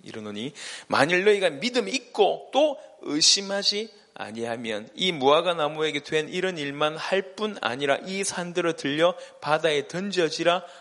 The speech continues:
하여도 될 것이요." 그리고 의심이 없는 상태, 믿음 가운데 있는 상태가 이게 얼마나 엄청난 상태인지를 얘기를 하고 있습니다. 정말 소원합니다. 이런 믿음 가운데 있기를, 이런 의심이 없는 상태 가운데 있기를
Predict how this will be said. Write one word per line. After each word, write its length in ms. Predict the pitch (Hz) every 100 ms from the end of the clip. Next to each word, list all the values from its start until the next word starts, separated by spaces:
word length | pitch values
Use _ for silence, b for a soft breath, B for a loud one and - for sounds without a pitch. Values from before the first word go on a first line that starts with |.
| B
하여도 560 | - 208 214 208 185
될 220 | - 120 -
것이요." 360 | 143 - - 127
그리고 240 | 156 160 B B B -
의심이 520 | 165 208 - 254 240 175
없는 320 | 139 156 160
상태, 520 | 165 156 165 175 - B B
믿음 460 | 143 202 311 277 202
가운데 380 | 160 160 165 160
있는 260 | 143 139
상태가 460 | 139 151 147 151 135
이게 180 | 165 160 -
얼마나 600 | - 156 240 254 277 269 220
엄청난 560 | 165 - 190 180 170
상태인지를 920 | - 175 175 175 160 147 156 170 196 B B B 110
얘기를 440 | 113 117 123 123
하고 260 | 147 135 127
있습니다. 640 | - - - - - - _ _ _ _ _ _
정말 220 | - 131 127
소원합니다. 680 | - 151 170 147 120 107
이런 280 | 104 127 135
믿음 320 | 135 139 113
가운데 340 | 107 107 107 -
있기를, 340 | 135 - - - b b b b b -
이런 260 | 123 131 113
의심이 420 | 113 - 147 123
없는 300 | 107 120 123
상태 340 | 151 139 143
가운데 340 | 123 117 113 135
있기를 420 | - 117 107